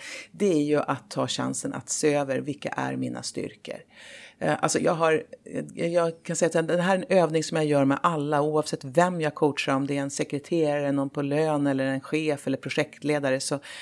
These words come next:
har jag märkt att den här övningen, och bland unga människor också, att man under en vecka, det här är en övning som alla kan göra,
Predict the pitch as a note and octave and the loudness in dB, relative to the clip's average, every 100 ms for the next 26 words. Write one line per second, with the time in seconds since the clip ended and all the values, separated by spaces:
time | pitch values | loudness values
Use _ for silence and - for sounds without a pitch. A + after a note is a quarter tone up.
0 | - - - D3+ D#3+ G3 D3 D3+ C#3+ C#3 | -16 -4 4 4 6 6 4 2 -2 0
1 | C#3+ B2+ C3+ C3 C3 D3 D#3 D#3 D#3+ C#3 | 0 0 0 -2 0 0 0 0 0 0
2 | C#3+ C#3 C3+ F#3 G#3+ - - - - - | 0 0 -2 0 -2 -2 -6 -8 -10 -20
3 | - - - A3 - G#3 - E3 D#3 D3 | -20 -20 -4 -2 2 2 4 4 4 2
4 | C#3+ C#3+ D3 - - C3+ - - - - | 2 2 0 -2 -2 -2 -2 -10 -18 -4
5 | F3 B3+ G#3 E3 B2+ C3+ - C#3 D3+ F#3 | 0 2 4 4 4 2 0 0 2 2
6 | F3 C#3+ - - | 2 2 2 -2